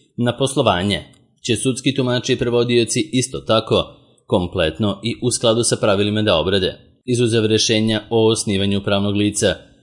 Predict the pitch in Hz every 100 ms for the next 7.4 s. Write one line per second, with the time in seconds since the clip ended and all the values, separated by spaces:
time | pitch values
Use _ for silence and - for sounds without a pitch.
0 | _ 131 127 120 127 - 135 127 131 123
1 | 131 - 123 127 131 127 131 113 82 -
2 | - - _ _ - 117 117 - 120 113
3 | - 120 110 110 87 87 98 - - -
4 | - 123 127 123 123 123 120 123 117 120
5 | 117 - 120 113 113 117 117 110 - 95
6 | 90 - 95 - 78 - 110 98 101 104
7 | 107 101 - 95